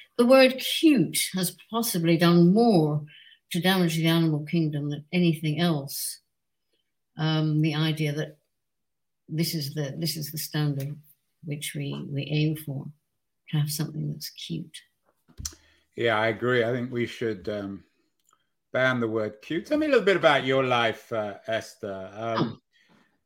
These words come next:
Speaker 2: you, you've dedicated it to, to,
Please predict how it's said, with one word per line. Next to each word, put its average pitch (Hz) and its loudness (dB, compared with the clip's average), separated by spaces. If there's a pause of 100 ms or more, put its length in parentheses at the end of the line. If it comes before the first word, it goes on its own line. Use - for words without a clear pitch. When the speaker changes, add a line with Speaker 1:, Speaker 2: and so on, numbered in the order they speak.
(160)
Speaker 2:
you, 170 -6 (280)
you've 147 -8
dedicated 151 2
it 147 -6
to, 135 -8
to, 123 -12